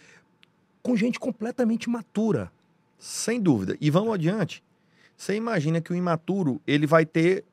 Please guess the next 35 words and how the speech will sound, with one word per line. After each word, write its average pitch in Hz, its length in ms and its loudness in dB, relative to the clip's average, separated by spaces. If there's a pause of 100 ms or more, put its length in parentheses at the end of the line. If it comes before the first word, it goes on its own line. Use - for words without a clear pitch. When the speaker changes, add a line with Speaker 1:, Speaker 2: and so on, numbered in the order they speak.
(140)
Speaker 2:
o 160 120 -4
estrago 160 480 2
que 190 80 -2
ele 185 100 0
faz. 120 420 4 (360)
E 247 140 -2
o 254 60 -2
maduro? 196 560 0 (800)
E 196 140 -4
a 208 80 -4
pessoa 175 360 0
de 160 80 -4
cinquenta 156 580 0
anos, 156 580 2 (600)
de 120 120 -6
quarenta 139 420 2
e 180 60 -4
cinco 135 340 -6
anos, 143 240 2
de 143 100 -2
sessenta 156 520 -2
anos, 160 360 -4 (480)
que 180 120 -6
conhece 190 560 0
um 180 80 0
pouco 170 320 0
mais 156 200 2
da 160 100 0
história 180 760 6
da, 135 300 6
da, 131 100 -4
de 131 140 -4
vida, 127 680 2 (460)
do, 165 320 2
do, 147 520 4